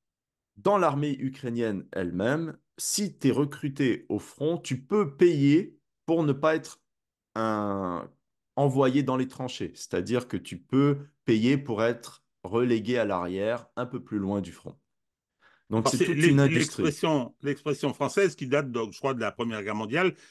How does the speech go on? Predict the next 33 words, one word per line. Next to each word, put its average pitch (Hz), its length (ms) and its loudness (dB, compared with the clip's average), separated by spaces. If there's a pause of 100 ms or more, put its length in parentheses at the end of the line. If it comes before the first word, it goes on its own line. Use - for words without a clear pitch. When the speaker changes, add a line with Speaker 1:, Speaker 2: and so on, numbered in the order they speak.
(120)
Speaker 2:
c'est - 180 -10
pour 135 240 -2
être 180 240 -4
embusqué. 180 800 2
C'était 117 120 -6
les 135 60 6
Speaker 1:
Voilà, 180 380 8
Speaker 2:
embusqués, 139 180 2
Speaker 1:
un 143 200 6
Speaker 2:
voilà. 151 260 2
Speaker 1:
embusqué, 117 420 -2
voilà. 110 300 4
Speaker 2:
Embusqué. 82 220 -4
Speaker 1:
Donc, 151 340 -2 (600)
donc, 135 260 -2
il 127 60 2
y 123 40 6
a, 107 180 6
il 71 180 -4
y 78 60 -6
a 90 40 -6
toute - 280 -8
une, 127 220 4
une 107 460 2
armée 139 520 0
de - 140 -12
ces 101 240 -8
embusqués 131 680 -2 (360)
qui, 123 560 -8
qui 98 160 -8
payent 117 480 6
des, 87 380 2
euh, 78 140 -2